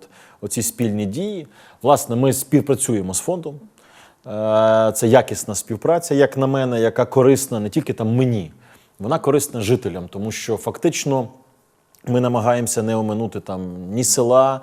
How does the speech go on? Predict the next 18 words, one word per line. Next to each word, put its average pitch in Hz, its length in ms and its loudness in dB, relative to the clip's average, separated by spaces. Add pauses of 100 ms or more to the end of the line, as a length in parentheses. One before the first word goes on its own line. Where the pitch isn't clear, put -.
(260)
ні 123 120 -2
селища, 131 680 2
ні 107 120 -4
на-, 107 140 -4
на-, 107 180 -6
ні 110 180 -4
невеличких 117 640 -2
населених 120 480 -2
пунктів, 113 380 -8
не 110 120 -2
тільки 117 280 -2
там 98 180 -6
концентруємося 95 800 -6
в - 20 -10
Володимирі 101 500 -4
чи - 160 -12
Нововолинську. 95 640 -8
Тому 147 340 -2